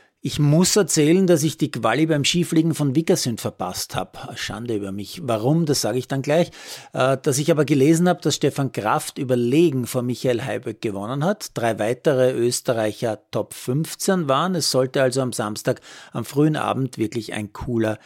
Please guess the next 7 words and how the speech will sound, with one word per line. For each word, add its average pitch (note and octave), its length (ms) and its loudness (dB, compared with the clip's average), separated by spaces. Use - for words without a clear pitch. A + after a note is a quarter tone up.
Event A#2 520 -4
werden. B2 320 0
Das - 280 -4
Damentraining C3 1160 -2
fürs A2+ 240 -4
erste B2 300 -6
Skifliegen, B2 560 -2